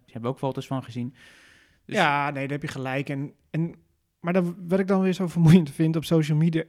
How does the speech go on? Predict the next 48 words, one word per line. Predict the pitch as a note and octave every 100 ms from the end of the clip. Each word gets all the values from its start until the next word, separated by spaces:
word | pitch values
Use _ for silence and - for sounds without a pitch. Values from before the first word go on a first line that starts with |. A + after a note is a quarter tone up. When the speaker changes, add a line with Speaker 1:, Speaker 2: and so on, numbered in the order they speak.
| _
Speaker 2:
iedereen | G#3+ A3+ F#3+ F#3 E3+ E3+
moet | E3
een | D#3
foto | E3+ E3 E3
plaatsen | D3+ D3 D3+ D3 D3+ G#3 - _ _ _
met | - D#3 C#3+
Roger | D3 C3+
Federer. | C#3 B2 G#2+ A#2 D3 _ _
Speaker 1:
Ja, | A#2+ G#2
dat | A#2
kunnen | D#3 B2+
wij | B2+ A3+
ook, |
maar | A#3
dat | F3+
doen | F#3
we |
Speaker 2:
Iedereen. | F3+ C#3
Speaker 1:
niet. | E3+ B2 C#3+ _ _
Speaker 2:
Ja, | - B3+
ja, | B3
precies. | A#3+ B3+ D3+
Ik |
heb | C#3+
het |
Speaker 1:
Ja. | G#3
Speaker 2:
ook |
niet | B3 D#3
gedaan. | B2 B2+ C#3+ _ _ _ _ _ _ _ _ _ _
Maar | - F#3 G3
ook | G#3+ G3+
gewoon, | G#3 G3
gewoon | G3 G3 F#3+
spelers | - C4 D4+ D3
en | D#3
speelsters. | - A#3+ E4 - C3 - - _ _ _ _
Gewoon | - G#3 G#3 G3
selfies | - A3 G3+ G#3+ F#3+
na | G3+ F#3+
de | F3+
training | G3 G3+ F#3+
of | F#3 E3+
na, | F3 F3 F3
na | E3+
een | E3+
wedstrijd | F3 - C3+ C3 C3
en | D3
dat | D3